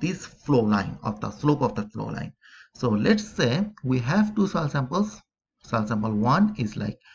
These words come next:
curve one and soil sample two is like curve two. So for the same difference in moisture level, they have different number of blows. That means if the curve is more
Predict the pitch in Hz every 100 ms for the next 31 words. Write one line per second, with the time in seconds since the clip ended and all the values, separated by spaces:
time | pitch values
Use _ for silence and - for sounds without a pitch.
0 | _ - 104 104 113 170 - 101 110 -
1 | 107 107 104 196 - 107 - 104 - 98
2 | - 110 - _ - - - - _ _
3 | _ _ _ - 175 113 160 175 _ _
4 | _ _ - _ _ _ _ _ _ _
5 | _ _ - 151 143 139 - 180 196 214
6 | 233 262 262 247 _ _ _ 135 131 190
7 | 202 208 196 143 110 127 135 214 185 113
8 | 107 117 185 - 127 127 123 110 139 190
9 | 240 - - _ _ _ _ _ _ _
10 | - - 139 - 185 190 214 156 113 113
11 | 107 - _ 120 98 95 - - _ -
12 | 160 127 127 165 - 139 127 123 - 120
13 | 117 110 104 101 110 170